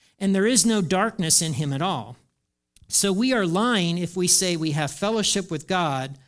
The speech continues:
but go on living in spiritual darkness. We're not practicing the truth. But if we are living in the light, as God is in the light, then we have fellowship with each other.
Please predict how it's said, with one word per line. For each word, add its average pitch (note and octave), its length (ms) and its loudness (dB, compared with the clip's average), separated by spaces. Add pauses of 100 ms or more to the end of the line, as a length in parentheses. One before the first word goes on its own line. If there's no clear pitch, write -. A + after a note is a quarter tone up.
(160)
but D#3+ 200 -4
go F3+ 200 0
on E3+ 280 0
living F3 300 0
in D3+ 80 -2
spiritual D3+ 520 -2
darkness. E3 680 -6 (500)
We're A#3+ 140 0
not F3 220 -2
practicing B2 600 -2
the G#2 80 -6
truth. E3+ 540 -8 (640)
But G3+ 260 -2
if C4+ 220 -2
we C4 160 0
are G3 100 0
living A3+ 360 2
in F#3+ 120 2
the E3 80 0
light, D3+ 560 -2
as D3 200 0
God A3+ 280 -2
is E3+ 140 2
in C3+ 140 -2
the A2+ 60 -6
light, G#2+ 380 -6 (200)
then F#3+ 180 0
we G3+ 120 0
have F#3+ 140 0
fellowship G#3 560 -2
with F3+ 140 -4
each E3 220 -4
other. G#2+ 320 -8